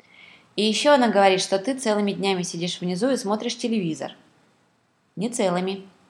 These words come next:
возразил я. Прозвучало это к моему неудовольствию как оправдание. «Раз ты так за нее волнуешься, почему сам не приедешь и не поиграешь в плотника и каменщика?» «Если готовишься стать врачом,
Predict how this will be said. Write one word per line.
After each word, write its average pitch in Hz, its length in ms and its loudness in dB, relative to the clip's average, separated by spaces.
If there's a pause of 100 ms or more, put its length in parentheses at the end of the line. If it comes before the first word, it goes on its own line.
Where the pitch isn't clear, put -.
(140)
возразил 180 440 -2
я. 170 340 -2 (720)
Прозвучало 240 500 4
это 294 140 4
к - 80 -6
моему 220 300 2
неудовольствию 214 760 0
как 190 160 -6
оправдание. 151 680 -6 (1200)
«Раз 208 180 0
ты 339 140 -2
так 269 240 4
за 226 120 0
нее 220 240 2
волнуешься, 220 640 2
почему 233 360 -4
сам 349 260 0
не 311 80 -2
приедешь 170 640 -4 (280)
и 226 80 -2
не 254 80 4
поиграешь 214 500 4
в - 100 -8
плотника 208 440 0
и 170 60 -2
каменщика?» 147 680 -6 (1500)
«Если 220 280 0
готовишься 208 500 0
стать 208 240 0
врачом, 294 500 0